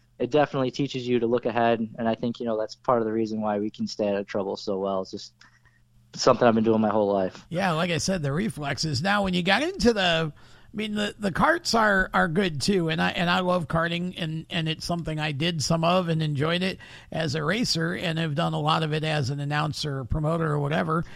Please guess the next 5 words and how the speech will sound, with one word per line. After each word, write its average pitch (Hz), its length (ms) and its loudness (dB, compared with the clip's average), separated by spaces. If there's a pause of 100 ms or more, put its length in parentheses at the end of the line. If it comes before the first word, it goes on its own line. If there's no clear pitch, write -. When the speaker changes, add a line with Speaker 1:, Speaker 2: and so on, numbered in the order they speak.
(160)
Speaker 2:
Still 151 240 2
do, 180 400 4 (260)
but, 202 400 2
um, 180 520 2 (340)
the, 202 440 2